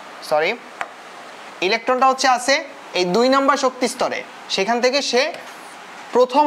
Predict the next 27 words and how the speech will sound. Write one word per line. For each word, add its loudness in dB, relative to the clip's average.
line 4
যেহেতু, 2
তাহলে 2
ঠিক -2
তার 2
পরবর্তী 4
শক্তি 0
স্তরে 0
যাবে, -6
পরবর্তী 4
শক্তি -2
স্তরে -4
যাবে। -4
অর্থাৎ 4
এটা 2
যদি 2
দুই 4
হয়, 4
পরেরটা 4
হচ্ছে 0
তার 4
সাথে 0
আরো 2
এক 2
যোগ 6
হবে, 4
অর্থাৎ 4